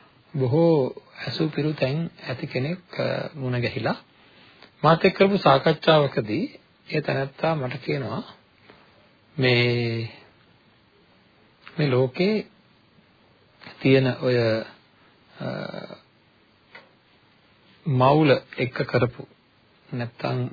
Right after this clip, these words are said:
මොලිකියුලර්ස් කියලා කියන මේ අංශු එක්ක කරපු, අ, පර්යේෂණයක එක ප්‍රතිඵලයක් ගැන. ඒ ප්‍රතිඵලය ගැන මෙහෙම කියනවා. ඒකේ, අ,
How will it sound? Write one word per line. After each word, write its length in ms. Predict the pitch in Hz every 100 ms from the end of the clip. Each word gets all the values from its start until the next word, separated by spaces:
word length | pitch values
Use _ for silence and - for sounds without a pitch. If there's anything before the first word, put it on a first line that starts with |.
| - -
මොලිකියුලර්ස් 680 | 147 127 135 135 131 123 120
කියලා 240 | - 123
කියන 280 | 120 - 120 165 - - - - _
මේ 220 | - 131 -
අංශු 360 | 131 143 143 143
එක්ක 220 | - 127 139
කරපු, 460 | - 123 127 - 139 117 117 - - -
අ, 100 | 131 - - 50 - - _ _ _ _ _ _ _ _ _ _ _ _ _
පර්යේෂණයක 840 | - 139 151 143 127 117 110 110 - 196 233 196 - _ _ _ _ _ -
එක 100 | 135
ප්‍රතිඵලයක් 640 | 170 160 170 123 110 104
ගැන. 220 | 104 - - - _ _ _ _ _ _ _ _
ඒ 100 | 151
ප්‍රතිඵලය 480 | 143 139 175 185 180
ගැන 180 | 185 180
මෙහෙම 300 | 147 156 151
කියනවා. 480 | - 117 123 208 214
ඒකේ, 720 | - 139 139 - 180 160 123
අ, 140 | -